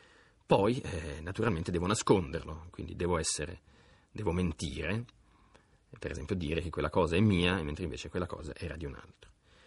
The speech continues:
Oppure non rispettare gli impegni. Se uno, mm, gli han-, ha dato la parola che faceva una cosa e poi non la fa, deve cominciare a dire: "Ah, ma ho dovuto, mi è successo questo." Insomma, per coprire una propria inadempienza, una propria inadeguatezza, siamo portati a mentire.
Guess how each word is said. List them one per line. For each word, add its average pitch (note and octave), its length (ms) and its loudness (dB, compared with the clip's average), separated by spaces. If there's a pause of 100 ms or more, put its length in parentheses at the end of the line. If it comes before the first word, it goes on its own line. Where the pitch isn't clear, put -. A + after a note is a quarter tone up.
(260)
Oppure A2+ 300 4
non A#2 180 6
rispettare A#2+ 580 2
gli B2 60 -2
impegni. A#2+ 480 4
Se F2+ 140 -2
uno, G2+ 160 2
mm, C2 480 -8
gli F2 160 -6
han-, D#2+ 300 -8
ha - 100 -12
dato F#2+ 240 -4
la D#2+ 80 -4
parola F2 320 4
che - 120 -6
faceva D#2+ 360 -2
una D2+ 140 -2
cosa E2 380 4
e C2+ 40 -10
poi F#2+ 180 2
non E2 220 0
la A#2 80 6
fa, D#2 300 -4
deve E2+ 160 -8
cominciare E2+ 380 -6
a - 20 -6
dire: F2+ 240 -4
"Ah, C#3+ 200 0
ma B2 260 2
ho C#3 120 2
dovuto, A#2 480 0
mi A2 100 -2
è B2+ 60 0
successo A#2+ 520 0
questo." A2+ 320 2
Insomma, - 220 0 (500)
per A2 140 2
coprire A#2+ 520 4
una D#2+ 140 2
propria G2 240 2
inadempienza, E2+ 720 2
una D2+ 80 -4
propria E2+ 220 -8
inadeguatezza, F2 580 -4
siamo C#2+ 220 -6
portati - 320 -10
a B1+ 40 -6
mentire. - 460 -12